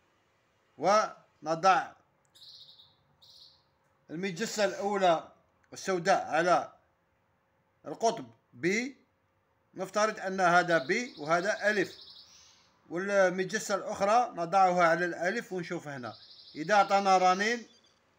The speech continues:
كما راكم تشوفوا أعطانا رنين. إذن أعطانا رنين يحب يقول هذا ال-، هذا ال-، السلك الكهربائي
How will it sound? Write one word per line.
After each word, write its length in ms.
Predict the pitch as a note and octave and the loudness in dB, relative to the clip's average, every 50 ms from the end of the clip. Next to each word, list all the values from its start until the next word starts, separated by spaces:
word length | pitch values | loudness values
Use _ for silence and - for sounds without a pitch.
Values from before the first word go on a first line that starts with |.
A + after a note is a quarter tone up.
| _ _ _ _ _ _ _ _ _ _ _ _ _ _ - | _ _ _ _ _ _ _ _ _ _ _ _ _ _ -14
كما 180 | D3 D#3+ F3 | -6 -4 -4
راكم 200 | E3+ E3 F#3 F3 | -4 -4 -6 -8
تشوفوا 260 | E3 - F3 D#3+ G3 | -6 -8 -4 0 0
أعطانا 400 | F#3+ F3 F3 F3 F3+ F#3 F#3 F3 | 0 0 0 -2 -2 0 0 2
رنين. 420 | E3 E3 D#3+ D#3+ E3+ E3 C#3+ A2 - _ _ _ _ _ _ _ _ _ _ _ _ _ _ _ _ _ - | 2 2 0 0 -2 -4 -4 -6 -10 _ _ _ _ _ _ _ _ _ _ _ _ _ _ _ _ _ -12
إذن 380 | - E3+ F#3+ B3+ C4 C4 B3+ - - - - - C#3 | -6 -2 0 0 0 0 -4 -8 -14 -20 -14 -8 -6
أعطانا 600 | D#3+ F3 G#3+ A3+ A#3 A3+ A3 G#3+ G3+ G3+ G3 G3 | -6 -2 0 0 0 2 2 2 4 6 6 4
رنين 300 | G#3 B3 C4 C4 C4 - - - - - - - - - | 4 2 0 0 -2 -6 -14 -20 -20 -20 -20 -20 -14 -12
يحب 300 | E3+ D3+ - F#3 F3 F#3 | -10 -6 -4 -4 -2 -2
يقول 320 | G3 F#3+ G3+ A#3 B3 B3 A3+ - - - - - - - - - - - - - - - - - - - - | -2 -2 0 2 2 2 0 -2 -10 -20 -20 -20 -20 -20 -20 -20 -20 -20 -20 -20 -20 -20 -20 -20 -20 -14 -2
هذا 320 | D#3+ F#3+ G#3+ G#3+ F3+ G#3 | 2 2 2 2 2 -2
ال-، 360 | G#3 F#3+ E3 D3+ - - E3 | -8 -8 -10 -14 -16 -16 -8
هذا 340 | D3+ D#3 F#3 G#3+ G#3+ F3 G#3 | -2 2 2 2 2 0 -4
ال-، 560 | G3+ G3 F#3+ F#3+ F#3 F3 E3+ E3 E3 D3 A2 | -4 -2 0 0 2 2 0 0 -2 -4 -8
السلك 420 | D#3+ D#3+ - - C4 B3+ A3 - A3 | -10 -10 -2 0 0 0 2 0 -4
الكهربائي 880 | G3+ E3 - G3 G3 G3+ G3+ F#3 F3 G#3 G#3+ G#3+ A3 A#3+ C4 C4 A#3 | -6 -2 0 2 2 2 2 0 -2 -2 -2 -2 -4 -6 -6 -6 -8